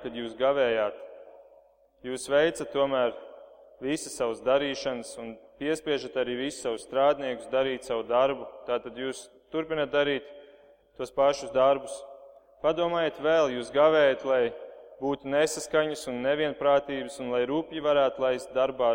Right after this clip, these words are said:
dūres. Jūs negavējat tā, ka jūsu balss būtu dzirdama debesu augstumos.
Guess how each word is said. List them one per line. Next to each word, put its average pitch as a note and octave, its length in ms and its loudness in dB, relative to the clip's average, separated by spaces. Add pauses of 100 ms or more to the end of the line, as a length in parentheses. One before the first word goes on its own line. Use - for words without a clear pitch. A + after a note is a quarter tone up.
dūres. C#3+ 460 -4 (1120)
Jūs D#3+ 320 -2
negavējat C3+ 560 2
tā, C3 200 6 (840)
ka B2 100 -6
jūsu C#3 400 -6
balss B2 440 2
būtu A2+ 280 -10
dzirdama A#2+ 480 -6
debesu A#2+ 400 -2
augstumos. A#2 560 -4